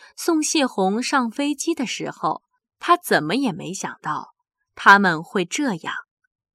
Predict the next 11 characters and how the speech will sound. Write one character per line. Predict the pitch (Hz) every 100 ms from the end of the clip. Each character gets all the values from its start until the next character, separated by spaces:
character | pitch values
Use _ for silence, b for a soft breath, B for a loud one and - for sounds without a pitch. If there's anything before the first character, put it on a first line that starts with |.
| _ _ _ _ _
但 | 190 165
是 | - 170 147 - b b _
想 | - 196 160
了 | 170
很 | - 170 233
久， | 294 202 135 - _ _ _
他 | - 175
觉 | 175 160 139
得 | 156 - _ _ _
谢 | - - 320 214
红 | - 160 175